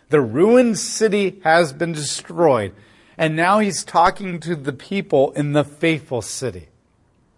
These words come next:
And this is what he says to them. "The gloom will be dispelled from those who were anxious. In earlier times, he humiliated the land of Zebulun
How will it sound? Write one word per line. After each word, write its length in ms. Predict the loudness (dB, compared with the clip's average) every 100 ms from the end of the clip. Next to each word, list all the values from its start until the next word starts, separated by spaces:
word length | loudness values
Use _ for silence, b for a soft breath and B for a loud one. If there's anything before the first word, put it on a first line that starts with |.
| _ b b b
And 160 | -4 0
this 180 | 0 -2
is 140 | -2
what 160 | 0 2
he 80 |
says 480 | 0 2 4 4 0
to 120 | -8
them. 200 | -12 -12 -18 _ _ _ _ _ _ _ _ _ _ _ _ _
"The 140 | -2 -2
gloom 340 | 0 2 4
will 140 | 6 6
be 160 | 4
dispelled 720 | -2 -2 -2 -2 4 6 6 2
from 200 | -4 2
those 340 | 4 4 0
who 140 | -4
were 240 | -2 -2 -2
anxious. 640 | -6 -6 -8 -12 -16 -20 -20 b b b b b b
In 240 | 0 0
earlier 460 | 4 4 4 4 2
times, 500 | 0 -2 0 0 -4
he 220 | -8 -8
humiliated 1200 | -8 -6 -4 -4 -4 2 4 6 4 2 -2 0
the 100 | 2
land 260 | 2 2 0
of 140 | -2
Zebulun 680 | -4 0 0 0 -4 -8